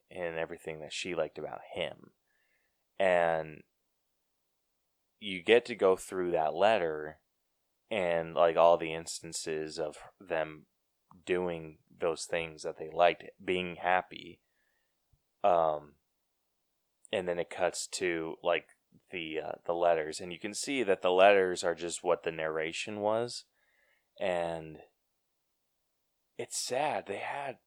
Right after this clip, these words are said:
beautiful things to say about each other. If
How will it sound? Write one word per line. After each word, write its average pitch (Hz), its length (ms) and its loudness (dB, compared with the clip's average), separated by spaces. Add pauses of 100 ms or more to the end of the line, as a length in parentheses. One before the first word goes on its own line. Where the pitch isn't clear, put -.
(120)
beautiful 101 680 -2
things 113 340 -4
to 82 100 -6
say 110 300 2
about 85 280 0
each - 200 -12
other. 80 360 -2 (1300)
If - 340 -4